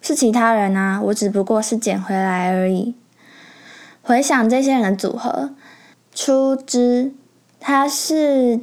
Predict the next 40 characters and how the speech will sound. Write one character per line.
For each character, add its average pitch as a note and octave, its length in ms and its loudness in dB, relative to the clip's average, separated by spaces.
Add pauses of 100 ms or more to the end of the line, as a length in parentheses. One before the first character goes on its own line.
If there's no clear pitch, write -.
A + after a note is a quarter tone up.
前 G#3 420 0
夫 A3 280 0
遗 G#3 160 0
弃 A#3 260 0
的 - 140 -2
正 G#3+ 360 0
宫， A3+ 360 2 (800)
那 A3+ 1080 -2 (140)
姐 A3+ 180 2
姐 A#3 160 2
雅 G#3+ 260 2
纪 D#4 320 0
她 B3+ 280 0
是 C4 360 0
不 C4 200 -4
符 A3 240 -4
合 G3 680 0
父 C#4+ 200 0
母 G3+ 180 2
期 G3+ 240 -2
待 A#3 180 2
的 G3 120 0
女 F3+ 280 -2
儿， - 320 -6 (640)
祥 A#3+ 380 0
太 D4 340 0
她 B3+ 320 0
被 A#3+ 320 0
忘 A3+ 240 0
在 A3 160 0
车 G#3 300 -2
上， - 320 -6 (720)
树 D4 320 0
里 G#3 180 0
她 A3 220 -2
被 G#3 160 0
忘 G#3+ 180 0
在 G3+ 140 0
路 G3+ 180 0
边。 - 400 -6